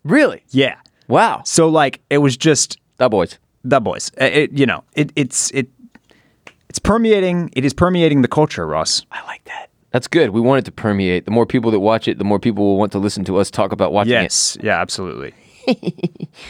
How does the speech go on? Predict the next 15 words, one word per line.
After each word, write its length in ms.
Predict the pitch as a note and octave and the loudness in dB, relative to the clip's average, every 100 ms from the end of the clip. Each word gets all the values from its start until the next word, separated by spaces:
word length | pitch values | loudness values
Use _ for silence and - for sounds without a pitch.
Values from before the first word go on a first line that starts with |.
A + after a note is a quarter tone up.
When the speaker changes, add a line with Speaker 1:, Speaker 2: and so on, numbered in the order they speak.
| - - | -16 -6
Speaker 1:
This 120 | C#3 | -2
episode 240 | F3 D#3 | 0 2
of 80 | E3 | 2
O 40 | E3+ | 2
C 140 | E3 | -2
C, 300 | C#3 G#3 F3+ | -4 -2 -2
speaking 280 | C#3+ - A#2 | -4 -4 -4
of 60 | G#2 | 0
watching, 340 | A2 A#2+ D#3 | 0 0 -4
is 80 | B2 | 0
also 180 | C#3+ C#3 | 0 0
brought 240 | A#2 C#3 C3 | 0 0 0
to 40 | |
you 60 | B2+ | 0
by 220 | B2+ | 2